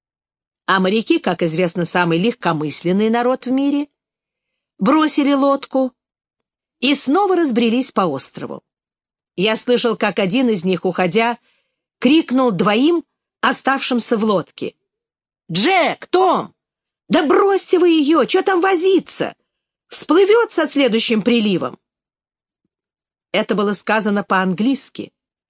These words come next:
так что не оставалось уже никаких сомнений, что эти люди — мои земляки.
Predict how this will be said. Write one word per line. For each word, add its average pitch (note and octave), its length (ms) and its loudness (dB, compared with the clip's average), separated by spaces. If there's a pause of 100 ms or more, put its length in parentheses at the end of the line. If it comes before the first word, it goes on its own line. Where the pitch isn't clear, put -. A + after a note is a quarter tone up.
(320)
так E3 160 -2
что - 160 -4
не F#3 120 2
оставалось A#3+ 600 0
уже G3+ 160 0
никаких D4 580 0
сомнений, G#3 680 -2 (320)
что - 220 -4
эти F#3+ 260 0
люди — D#4+ 540 2 (240)
мои E3+ 300 2
земляки. E3 640 -2